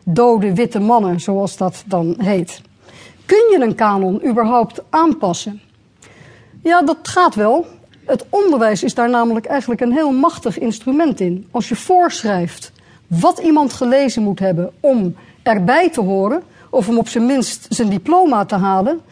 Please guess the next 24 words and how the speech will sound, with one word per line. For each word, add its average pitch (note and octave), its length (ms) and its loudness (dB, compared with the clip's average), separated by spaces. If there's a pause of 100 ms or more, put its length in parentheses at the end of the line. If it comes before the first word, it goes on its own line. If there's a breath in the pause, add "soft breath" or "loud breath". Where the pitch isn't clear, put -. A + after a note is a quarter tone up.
(280 loud breath)
dan C#4 160 0
heb F#4 180 0
je D4 140 -2
wel A#3+ 140 0
degelijk D4+ 520 -2
een G#3 140 -2
pressiemiddel A#3+ 760 -2
om A3 160 -4
te A3 100 -6
zorgen G#3+ 500 -2 (220 loud breath)
dat F#3+ 180 -2
bepaalde G#3+ 560 0
teksten G3+ 460 -6
telkens A3+ 420 0
weer F#3+ 360 0
bestudeerd G#3 800 0
worden. E3+ 420 0 (1500 loud breath)
Maar B3 160 2
traditie C#4 800 0
is - 340 -4
ook, D#4 360 2
misschien A#3 340 0
juist D#4 540 0
bij A3+ 240 2